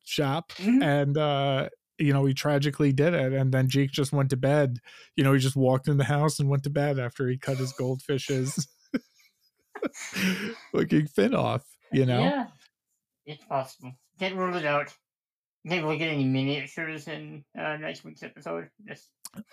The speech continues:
Speaker 1: Yeah, there's not enough miniatures in anything, you know?
Speaker 2: Mm.
Speaker 1: Um, you know, The Northman had a lot of things. I don't think it had miniatures. Like, they built, like,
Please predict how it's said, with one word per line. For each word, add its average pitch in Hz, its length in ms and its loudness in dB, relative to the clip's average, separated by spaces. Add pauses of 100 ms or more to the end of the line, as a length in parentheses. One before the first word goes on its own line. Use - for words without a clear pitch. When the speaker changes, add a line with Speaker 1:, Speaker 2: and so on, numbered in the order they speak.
(160)
Speaker 1:
Yeah, 135 440 4
there's 160 200 6
not 208 200 6
enough 208 240 4
miniatures 151 840 2 (140)
in 120 600 -2 (240)
anything, 113 580 -8 (200)
you 143 140 2
know? 113 300 0 (140)
Speaker 2:
Mm. - 20 -8
Speaker 1:
Um, 120 400 -4 (140)
you 165 220 0
know, 135 140 4
The 156 80 4
Northman 156 600 2
had 131 440 0
a 127 180 -6
lot 127 260 4
of 117 100 -2
things. 117 260 0
I 123 60 2
don't 123 160 2
think 127 120 0
it 120 100 0
had 123 120 0
miniatures. 131 640 0
Like, 117 180 -4
they 123 120 2
built, 123 360 -2 (100)
like, 113 380 -2